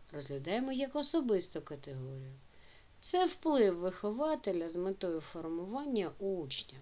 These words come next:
соціально-психічних і фізичних якостей. Яка ж головна мета виховання? Мета виховання —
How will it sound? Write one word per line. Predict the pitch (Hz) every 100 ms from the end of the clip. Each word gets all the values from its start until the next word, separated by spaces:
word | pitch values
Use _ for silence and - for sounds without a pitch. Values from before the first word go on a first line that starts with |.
| - - - -
соціально-психічних | - 156 139 - 143 226 269 254 247 - 135 131 - 165 - 208 208 - -
і | 170
фізичних | - 127 120 131 127 - 139 135 147
якостей. | 143 127 - - - - - - - - - - - - - - - - - - - - - - - - -
Яка | 135 - 269
ж | 285
головна | 285 294 277 269 247 254
мета | 254 247 - 170 185 -
виховання? | 170 - - 165 151 123 113 107 110 - - - - - - - - - - - - - - - - - - -
Мета | 143 156 156 185 165
виховання — | 135 - 110 113 143 208 208 127